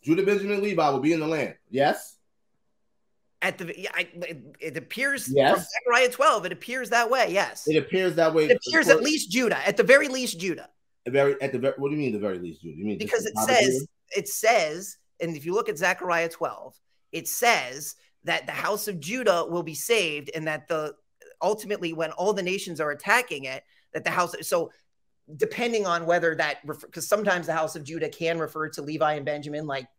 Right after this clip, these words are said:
Speaker 2: how it usually is, but, but it specifically mentions David in one of the verses. So that's even more specific than just Judah, Benjamin, and Levi. So I wanna, I, I just wanna, you know,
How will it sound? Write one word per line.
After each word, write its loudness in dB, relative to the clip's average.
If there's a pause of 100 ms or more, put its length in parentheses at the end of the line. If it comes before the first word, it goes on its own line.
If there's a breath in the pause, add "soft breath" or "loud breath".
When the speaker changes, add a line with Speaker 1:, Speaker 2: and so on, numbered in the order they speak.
(220)
Speaker 2:
how 4
it -6
usually -2
is, 0 (500 loud breath)
but, 0 (140)
but 10
it -2
specifically 2
mentions 2
David 2 (280)
in 2
one 2
of -6
the 0
verses. 2
So -2
that's 2
even -2
more 2
specific 2
than -2
just 2 (100)
Judah, 0
Benjamin, 0
and -10 (320)
Levi. 2
So 0 (180 loud breath)
I 6
wanna, 4 (320)
I, 0
I 4
just -6
wanna, 2 (200)
you -2
know, -2